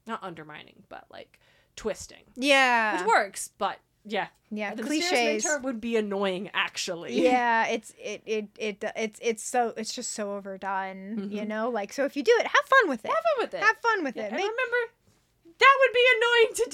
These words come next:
Speaker 1: deal with,
Speaker 2: <laughs>
Speaker 1: actually.
Speaker 2: Yep, absolutely.
Speaker 1: Uh, Lucy, thank you so
Speaker 2: <laughs>
Speaker 1: much for joining me for this adventure.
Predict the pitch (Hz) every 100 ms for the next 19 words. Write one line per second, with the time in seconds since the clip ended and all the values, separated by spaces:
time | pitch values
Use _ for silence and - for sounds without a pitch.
0 | 277 226 208 370 571 539 508 605 571 370
1 | 523 - - 202 226 269 311 - - -
2 | - 233 262 - 262 240 196 202 202 262
3 | 240 233 233 - _ _ _ _ _ _
4 | - 440 440 415 330 226 320 233 175 -
5 | 190 180 175 175 180 170 175 175 175 226